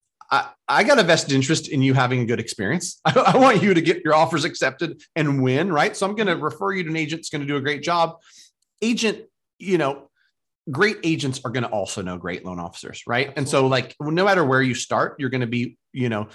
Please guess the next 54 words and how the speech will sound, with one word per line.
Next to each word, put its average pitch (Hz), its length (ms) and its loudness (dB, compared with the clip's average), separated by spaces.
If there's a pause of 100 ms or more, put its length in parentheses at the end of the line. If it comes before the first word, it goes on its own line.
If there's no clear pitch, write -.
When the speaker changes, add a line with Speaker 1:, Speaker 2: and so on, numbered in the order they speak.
(140)
Speaker 1:
served 127 320 0
well 123 240 0
doing 117 400 -2
that. 123 280 -2 (240)
And 139 140 -2
some 156 220 0
people, 139 400 0
for 131 120 -4
whatever 127 280 0
reason, 120 420 -4 (280)
find 131 260 0
those 123 160 -2
two 131 220 -2
independently, 123 560 -4
which 127 200 -4
is 110 220 -8
also 110 380 -4
fine. 98 340 -6
But, 107 260 -6
like, 104 260 -4 (240)
Speaker 2:
Yeah. 113 180 -20 (120)
Speaker 1:
great 156 300 2
agent, 147 400 -2 (100)
great 131 240 -2
loan 123 160 0
officer, 117 520 -2 (120)
really, 120 520 0
really 110 240 -2
important 98 340 -10
right 85 140 -10
now. 71 80 -12
Speaker 2:
It's 71 120 -16
really 226 220 -8
important 208 360 -12
today. 123 260 -14
And 131 80 -18
again, 165 440 -12
you 151 100 -20
gotta 185 200 -10
reach 180 200 -10
out 160 160 -10
to 165 60 -20
great 151 240 -14
mortgage 151 340 -18
broker 147 260 -18
dot 135 220 -16
com 139 200 -16
if 123 80 -20
that's 127 260 -20
what 131 180 -20
you 139 80 -20
wanna 123 160 -20
get 120 140 -20
started. 147 400 -12